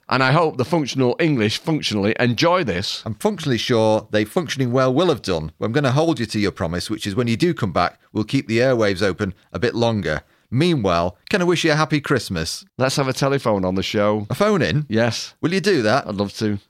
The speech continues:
Speaker 2: Well, if we can get satellites across half the world, I think we can get a telephone from Clapham.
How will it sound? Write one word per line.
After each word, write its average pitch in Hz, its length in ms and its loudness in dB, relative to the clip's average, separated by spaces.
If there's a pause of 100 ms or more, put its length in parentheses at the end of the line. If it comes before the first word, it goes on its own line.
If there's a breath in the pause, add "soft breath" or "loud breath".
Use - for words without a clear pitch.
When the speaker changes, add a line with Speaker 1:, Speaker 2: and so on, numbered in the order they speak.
Speaker 2:
Well, 127 220 2
if 123 100 -4
we 139 60 -2
can 147 100 -2
get 180 160 -2
satellites 156 500 0
across 139 220 -2
half 135 240 2
the 131 80 0
world, 101 320 2
I - 20 -14
think 104 140 -4
we 101 60 -6
can 104 40 -4
get 92 140 0
a 85 40 -6
telephone 110 460 0
from 92 140 -10
Clapham. 82 500 -4